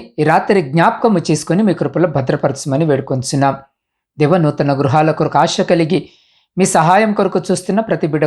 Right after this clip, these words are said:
కోరికను తీర్చండి. దేవ, వివాహాల కొరకు సిద్ధపడుతున్న బిడ్డల కొరకు ప్రార్థిస్తున్నాం. వివాహాలు జరగక కన్నీటితో మీ సహాయం కొరకు చూస్తున్న ప్రతి బిడ్డ కూడా కావలసిన సహాయము దయచేసి,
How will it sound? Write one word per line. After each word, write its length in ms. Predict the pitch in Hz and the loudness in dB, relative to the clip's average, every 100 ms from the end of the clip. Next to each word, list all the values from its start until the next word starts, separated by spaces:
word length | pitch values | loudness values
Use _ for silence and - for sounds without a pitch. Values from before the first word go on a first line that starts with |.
| - | 0
కోరికను 360 | 147 139 147 180 | -2 0 -2 0
తీర్చండి. 480 | 143 127 - 135 131 - _ _ _ _ _ | -2 -2 -4 -2 -2 -4 _ _ _ _ _
దేవ, 220 | 135 151 175 180 | -2 2 4 2
వివాహాల 380 | 147 170 160 156 | 2 2 4 0
కొరకు 260 | 156 151 151 | 0 -4 -4
సిద్ధపడుతున్న 540 | - 180 175 165 175 160 | -2 -2 0 -2 -2 -2
బిడ్డల 180 | 147 143 | -2 0
కొరకు 180 | 143 - 151 | -2 -2 0
ప్రార్థిస్తున్నాం. 600 | 131 127 131 - 143 131 - _ _ _ | 0 0 -2 -2 -2 -2 -6 _ _ _
వివాహాలు 480 | 147 156 165 170 160 135 | -2 2 4 4 2 0
జరగక 360 | 160 190 208 202 147 - _ _ _ | 0 2 0 2 0 -2 _ _ _
కన్నీటితో 480 | - 185 226 226 247 | 0 2 2 2 2
మీ 140 | 254 175 - | 2 2 2
సహాయం 360 | 151 170 190 180 | 2 4 4 2
కొరకు 200 | 180 175 165 | 0 -2 -2
చూస్తున్న 340 | 165 - 170 151 135 - _ _ _ _ | -4 -4 -2 -2 -2 -8 _ _ _ _
ప్రతి 200 | 180 175 185 | -2 2 2
బిడ్డ 140 | 175 170 | 2 2
కూడా 160 | 196 196 208 | 0 0 2
కావలసిన 420 | 147 156 156 151 131 | 2 2 -2 -4 0
సహాయము 420 | 143 165 170 156 143 | 0 4 2 2 0
దయచేసి, 400 | 143 147 160 | -2 0 -2